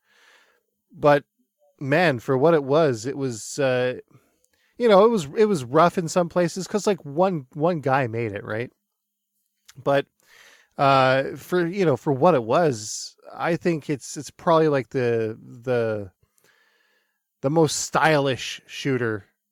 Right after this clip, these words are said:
that's, uh, that's been released in twenty twenty-two for sure. Just from a purely aesthetic, uh, aesthetic standpoint,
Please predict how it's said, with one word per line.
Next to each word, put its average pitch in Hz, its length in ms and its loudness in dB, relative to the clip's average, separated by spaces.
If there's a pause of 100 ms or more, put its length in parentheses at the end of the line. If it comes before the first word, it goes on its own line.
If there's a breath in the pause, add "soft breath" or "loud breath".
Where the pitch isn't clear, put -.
(160)
that's, 127 400 -6
uh, 123 160 2
that's 120 180 -4
been 120 200 -4
released 113 420 -6
in 113 140 -10
twenty 113 260 -6
twenty-two 117 480 -8
for 104 140 -14
sure. 107 400 -8 (200 soft breath)
Just 208 200 0
from 180 180 2
a 151 80 2
purely 160 360 0
aesthetic, 131 440 -4
uh, 123 300 -2
aesthetic 127 360 -6
standpoint, 131 640 -6